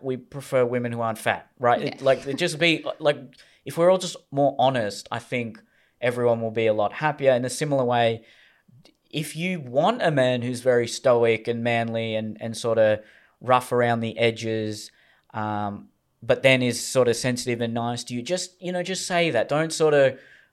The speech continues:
Speaker 1: go on and on on social media about,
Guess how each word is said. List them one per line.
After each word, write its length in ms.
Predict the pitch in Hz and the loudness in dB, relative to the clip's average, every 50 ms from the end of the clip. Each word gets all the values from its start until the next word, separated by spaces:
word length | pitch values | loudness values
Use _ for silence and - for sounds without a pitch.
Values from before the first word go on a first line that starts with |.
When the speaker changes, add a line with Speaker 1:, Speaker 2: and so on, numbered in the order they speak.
| _ _ - | _ _ -6
Speaker 1:
go 300 | - 147 143 143 139 131 | -2 2 6 6 6 6
on 240 | 127 139 139 143 139 | 6 4 2 2 2
and 120 | 139 135 131 | 0 0 2
on 200 | 131 131 131 131 | 2 2 2 2
on 100 | 127 127 | 0 -2
social 440 | 123 - 135 127 123 123 - 127 | -2 0 2 2 2 0 -2 -4
media 440 | 120 120 120 123 123 120 117 117 107 | -4 -2 -2 -2 0 0 2 2 2
about, 460 | 110 107 123 117 117 113 113 107 - | 2 2 2 2 2 2 0 -2 -4